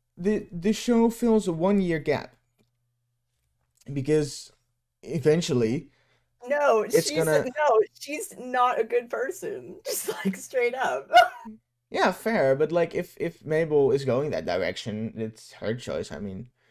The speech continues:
Speaker 2: <sighs> That's true.
Speaker 1: But the show fills, it has to, to solve the murder as well,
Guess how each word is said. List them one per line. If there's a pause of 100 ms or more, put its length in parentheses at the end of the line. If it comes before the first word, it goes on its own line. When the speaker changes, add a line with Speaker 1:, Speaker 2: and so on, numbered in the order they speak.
(500)
Speaker 2:
<sighs>
That's
true.
Speaker 1:
But (180)
the
show
fills, (640)
it
has
to,
to
solve
the
murder
as
well,